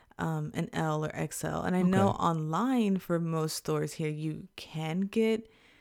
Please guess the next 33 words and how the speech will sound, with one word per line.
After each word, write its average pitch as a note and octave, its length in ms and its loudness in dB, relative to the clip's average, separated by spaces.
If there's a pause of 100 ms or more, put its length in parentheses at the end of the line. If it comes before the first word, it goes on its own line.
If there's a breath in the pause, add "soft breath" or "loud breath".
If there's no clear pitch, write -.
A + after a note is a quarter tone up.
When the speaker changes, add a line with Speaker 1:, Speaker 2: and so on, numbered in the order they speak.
(380 soft breath)
Speaker 1:
a F#3 160 2
double F3 440 0
X F3+ 340 -4
and F3 100 -4
triple - 400 -6
X F#3+ 420 -4 (120)
for - 180 -2
women G3+ 340 4
here, G#3+ 300 2
but F3 200 2
it's E3+ 160 2
always F#3+ 360 2
online. D#3 440 -4
It's E3+ 160 -4
never F3+ 200 -2
in E3 160 -4
the D#3 100 -4
store. D3+ 500 -2 (380 loud breath)
And F#3+ 140 4
they F#3 100 8
Speaker 2:
That's F#3 100 2
fucked. F3+ 80 -2
Speaker 1:
usually G#3 580 4
just E3 300 -2
carry D#3+ 380 -2
large. D3+ 540 -2 (520 loud breath)
If - 240 -4
you're E3 80 -4
lucky, F#3+ 440 0
X - 340 -4
L. G#3+ 260 2
So F3 420 2
shirts, B3+ 540 -2